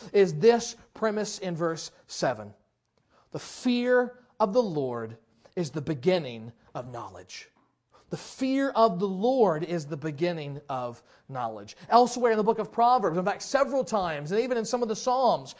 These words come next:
we find the similar phrase, "The fear of the Lord is the beginning of wisdom." Both of these words are,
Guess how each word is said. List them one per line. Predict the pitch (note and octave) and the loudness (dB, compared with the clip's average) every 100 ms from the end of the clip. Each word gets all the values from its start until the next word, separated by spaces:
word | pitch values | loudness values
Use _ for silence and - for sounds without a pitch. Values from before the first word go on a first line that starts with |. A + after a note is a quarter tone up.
| - | -8
we | - B3+ | -6 2
find | B3+ A#3+ | 2 2
the | |
similar | A3+ D4+ D#4+ C#4+ A3+ | 0 2 6 6 6
phrase, | G#3 F3 C#3 C#3 - - | 4 0 0 -6 -12 -2
"The | A#3 | -2
fear | - C#4+ C#4+ | 0 0 0
of | B3+ | 0
the | C4 | 0
Lord | A3+ C4 B3+ | 2 4 4
is | B3 G3 | 2 -2
the | |
beginning | A3+ B3 F#3+ C4 B3 | -2 -2 -2 -2 0
of | A#3 B3+ A#3+ - - | 6 6 6 -2 -6
wisdom." | G#3 C4+ D4 A3 G#3+ C3 A#2 - | 0 2 2 4 4 4 -6 -6
Both | E3+ C4 D#4+ D4 | 8 10 10 8
of | B3 | 4
these | A#3+ B3+ | 4 -2
words | G#3 C4 C#4+ A#3+ A3 F#3+ | 0 4 8 8 8 8
are, | G#3 A3 A3+ | 8 10 8